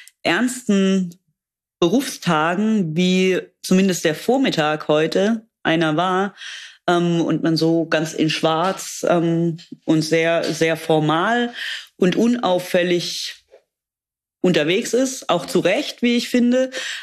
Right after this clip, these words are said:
ähm, da mache ich das manchmal, dass ich mir <laughs> dann so Strassstein-Socken anziehe. Die Strasssteine sieht keiner außer mir, aber es gibt mir irgendwie so ein Gefühl von, bei allem, was jetzt super ernst und auch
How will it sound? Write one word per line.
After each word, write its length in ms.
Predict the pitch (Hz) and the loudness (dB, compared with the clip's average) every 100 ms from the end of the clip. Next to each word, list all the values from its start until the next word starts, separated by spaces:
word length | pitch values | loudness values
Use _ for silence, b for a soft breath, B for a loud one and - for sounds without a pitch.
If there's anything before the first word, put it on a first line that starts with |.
| - | -4
ähm, 580 | 196 196 196 202 196 196 _ _ _ | -2 0 0 0 -2 -6 _ _ _
da 100 | - | -2
mache 100 | 226 | 0
ich 60 | 240 | 0
das 140 | 143 | 0
manchmal, 500 | 156 143 - 160 160 156 | 0 0 0 0 0 -2
dass 160 | 185 - | -4 -2
ich 100 | 190 | 0
mir 140 | 175 | 2
<laughs> 140 | 185 | 2
dann 80 | 233 | 0
so 120 | 185 | 0
Strassstein-Socken 1500 | 185 - - 226 254 - - 151 151 185 196 - - 165 214 | -2 -4 -4 -2 -2 -4 -2 0 0 -2 -4 -4 -2 0 0
anziehe. 480 | 180 170 190 214 214 | 0 0 0 0 0
Die 160 | 214 196 | -2 -2
Strasssteine 580 | - 175 196 180 185 170 | 0 -2 0 0 0 0
sieht 220 | 214 - | -2 0
keiner 300 | 165 156 156 | 0 0 0
außer 220 | 175 180 | 0 0
mir, 240 | 180 180 | 2 2
aber 240 | - 165 170 B B 170 B B B - | 0 -2 -4 B B -10 B B B -16
es 80 | - | -4
gibt 180 | 175 175 | 0 2
mir 180 | 190 | 2
irgendwie 380 | 170 175 165 170 | 2 2 2 0
so 140 | 165 175 | 2 0
ein 140 | 170 | 2
Gefühl 400 | 175 - 226 220 | -2 0 0 0
von, 580 | - 190 185 190 185 180 | 0 0 2 0 -2 0
bei 340 | 175 175 - | 0 2 0
allem, 260 | 165 180 180 | 0 0 2
was 200 | 170 170 | 0 0
jetzt 260 | 156 - - | -2 -2 -2
super 360 | 196 190 185 | 0 2 0
ernst 420 | - 170 190 185 | 0 0 -2 -2
und 180 | - 165 | -2 0
auch 260 | - 156 | 0 -2